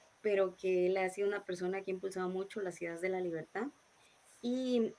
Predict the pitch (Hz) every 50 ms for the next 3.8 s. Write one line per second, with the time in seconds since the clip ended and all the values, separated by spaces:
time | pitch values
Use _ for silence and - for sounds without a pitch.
0 | _ - 220 208 - - 214 196 190 190 185 180 175 175 196 233 285 349 - -
1 | - 196 190 190 180 - 196 190 196 214 226 233 233 - - 262 247 240 233 214
2 | 196 180 180 180 185 220 220 - 233 214 202 208 226 220 - - 240 - 214 185
3 | 185 190 196 196 - - 214 202 202 208 202 202 214 214 226 247